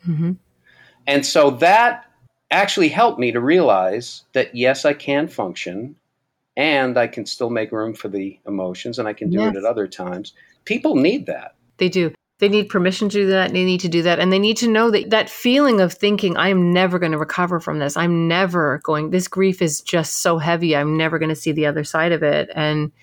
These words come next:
Speaker 1: you do, and you will. And it, and th-, there is only one thing that ever helps, and that's time.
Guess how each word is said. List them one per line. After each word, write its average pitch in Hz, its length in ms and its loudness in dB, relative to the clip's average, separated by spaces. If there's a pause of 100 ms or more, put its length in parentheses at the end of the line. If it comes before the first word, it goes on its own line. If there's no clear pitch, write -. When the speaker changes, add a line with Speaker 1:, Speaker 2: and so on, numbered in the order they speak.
(200)
Speaker 1:
you 190 200 -2
do, 185 420 0
and 175 180 0
you 185 120 2
will. 180 420 2
And 160 140 0
it, 165 160 -4 (120)
and 180 120 2
th-, 185 160 0
there 202 160 4
is 196 120 2 (120)
only 226 360 4
one 196 400 2
thing 180 220 -2
that 165 140 0 (160)
ever 175 240 0
helps, 151 320 -6
and 151 100 -2
that's 147 180 -4
time. 139 380 -6